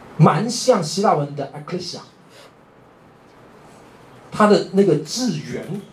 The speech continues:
有一点仿效它，甚至这个，这个作者本身他是宣教师啊，呃，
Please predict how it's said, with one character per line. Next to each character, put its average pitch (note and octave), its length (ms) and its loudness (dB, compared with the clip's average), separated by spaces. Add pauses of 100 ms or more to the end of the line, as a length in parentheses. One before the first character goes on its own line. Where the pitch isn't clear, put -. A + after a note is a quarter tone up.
(280)
有 D3+ 180 6
一 B3+ 100 0
点 A2 260 -6 (400)
仿 G2 180 -8
效 - 320 -2
它， A#2+ 180 -8 (440)
甚 C#4 200 -4
至 A3+ 180 -2
这 A#3+ 180 -4
个， F3+ 380 4 (280)
这 A3+ 100 -4
个 G3+ 80 2
作 G3+ 160 4
者 E3 120 2
本 B2+ 120 0
身 - 100 -8
他 D#3+ 60 -4
是 D3+ 140 -4
宣 C#3+ 220 -4
教 B2 180 -6
师 - 360 -12 (220)
啊， A2 240 -6 (640)
呃， - 100 -10